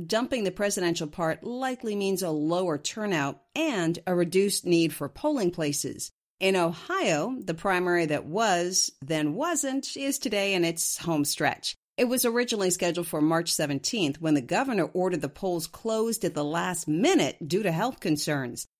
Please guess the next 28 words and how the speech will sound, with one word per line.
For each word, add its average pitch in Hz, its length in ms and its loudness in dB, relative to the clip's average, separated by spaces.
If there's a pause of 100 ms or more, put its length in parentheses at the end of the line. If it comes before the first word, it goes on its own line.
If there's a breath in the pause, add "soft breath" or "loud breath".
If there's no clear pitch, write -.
So 254 260 4
today 262 320 0
is 262 140 0
the 180 100 0
final 285 500 0
chance 160 440 0
for 165 260 -4
eligible 214 580 0
Ohio 202 520 -2
residents 160 580 2
to - 140 -4
cast 165 420 -2
their 175 160 0
ballots. 143 600 -2 (200)
Most 226 380 2
will 170 120 2
send 165 340 0
absentee 160 480 -2
ballots 147 380 0
by 139 200 -2
mail, 147 400 0 (100)
but 302 340 -2
a 233 80 -4
few 285 220 2
might 233 280 2
vote 202 260 0
in 196 160 0
person 190 640 -2